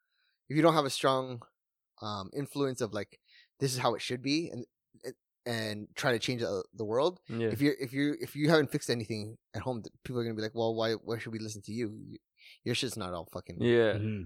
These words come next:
Speaker 1: rainbows and peaches and shit."
Speaker 3: Yeah,
Speaker 1: So,
Speaker 3: yeah.
Speaker 2: No, it's
Speaker 1: but
Speaker 2: true. It's, um, as, as,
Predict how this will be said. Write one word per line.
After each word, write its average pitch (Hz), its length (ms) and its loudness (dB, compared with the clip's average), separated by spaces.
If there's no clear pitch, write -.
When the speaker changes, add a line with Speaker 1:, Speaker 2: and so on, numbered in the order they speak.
Speaker 1:
rainbows 104 360 -4
and 90 100 -10
peaches 95 320 -6
and 95 100 -10
shit." 101 360 -6
Speaker 3:
Yeah, 107 160 -2
Speaker 1:
So, 90 180 -2
Speaker 3:
yeah. 98 180 0
Speaker 2:
No, 127 400 6
it's 107 140 6
Speaker 1:
but - 80 -8
Speaker 2:
true. 107 320 2
It's, 104 300 0
um, 110 360 4
as, 123 360 2
as, 120 460 0